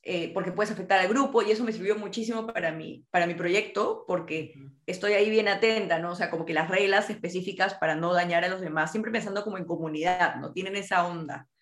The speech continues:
Speaker 1: Eh, y también el tema de la polarización, porque las personas con desregulación tendemos a polarizarnos mucho,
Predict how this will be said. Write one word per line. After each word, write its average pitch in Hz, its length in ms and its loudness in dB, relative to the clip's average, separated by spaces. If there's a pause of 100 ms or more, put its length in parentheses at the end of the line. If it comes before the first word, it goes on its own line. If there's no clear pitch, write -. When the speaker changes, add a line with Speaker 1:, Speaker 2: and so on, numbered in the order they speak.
(600)
Speaker 1:
Eh, 180 760 -2
y 220 260 0
también 220 760 2 (120)
el 185 160 -2
tema 214 260 2
de 202 440 -2
la 180 280 2
polarización, 180 760 0
porque 175 260 -4
las 180 120 -4
personas 185 320 -6
con 196 140 -6
desregulación 175 540 -4
tendemos 180 400 -4
a 180 80 -12
polarizarnos 170 580 -4
mucho, 175 440 -6